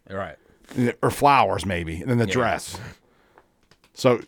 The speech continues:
Speaker 2: that was the least expensive part of my wedding.
Speaker 1: Yeah, food. The party's the most expensive part.
Speaker 2: Right.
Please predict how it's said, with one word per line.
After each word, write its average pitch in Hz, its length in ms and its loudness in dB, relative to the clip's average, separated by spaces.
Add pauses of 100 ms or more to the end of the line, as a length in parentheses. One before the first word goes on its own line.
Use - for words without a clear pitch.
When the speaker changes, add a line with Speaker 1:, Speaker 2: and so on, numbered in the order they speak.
(100)
Speaker 2:
that 165 220 8
was 123 100 2
the 131 80 4
least 139 220 4
expensive 127 400 0
part 120 180 4
of 107 60 0
my 104 180 2
wedding. 90 720 -6
Speaker 1:
Yeah, 170 180 2
food. 220 540 0
The 127 60 -8
party's 190 480 2
the 113 80 -6
most 117 180 -4
expensive 139 420 -4
part. 139 200 -14
Speaker 2:
Right. 135 340 2